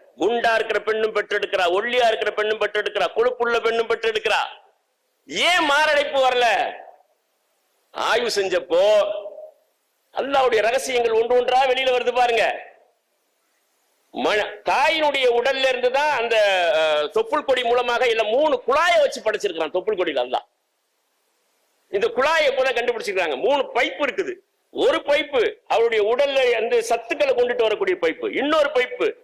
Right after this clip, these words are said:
இந்த பிள்ளையினுடைய உடல்ல இருக்கக்கூடிய கழிவுகளை ரிட்டர்ன் கொண்டுட்டு போறக்கூடிய பைப்பு. அதுல வரக்கூடிய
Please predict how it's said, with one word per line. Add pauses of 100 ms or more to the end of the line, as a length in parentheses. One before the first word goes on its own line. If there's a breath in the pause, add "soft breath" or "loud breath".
(120)
இந்த
பிள்ளையினுடைய
உடல்ல
இருக்கக்கூடிய
கழிவுகளை
ரிட்டர்ன்
கொண்டுட்டு
போறக்கூடிய
பைப்பு. (2250)
அதுல
வரக்கூடிய